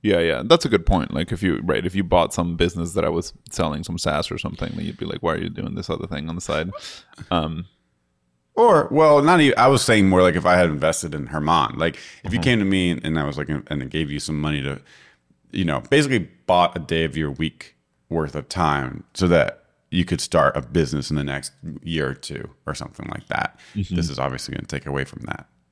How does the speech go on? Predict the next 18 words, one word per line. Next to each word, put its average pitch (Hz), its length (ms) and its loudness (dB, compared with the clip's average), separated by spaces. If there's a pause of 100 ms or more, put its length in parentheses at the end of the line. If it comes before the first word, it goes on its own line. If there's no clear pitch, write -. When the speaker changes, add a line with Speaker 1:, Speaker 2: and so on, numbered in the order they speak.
(140)
Speaker 2:
You 82 120 0
know, 69 80 -2
it's 62 120 -8
kinda 65 200 -4
how 67 100 -4
I - 100 -2
was - 120 -10
thinking 69 260 -8
about - 260 -8
it. - 100 -8 (320)
Speaker 1:
Right. 101 340 4 (120)
Speaker 2:
But - 220 2
Speaker 1:
Yeah. 123 220 4 (680)
Yeah, 123 200 8
that's 135 200 2
a 175 60 0
fair 113 200 4
point. - 360 4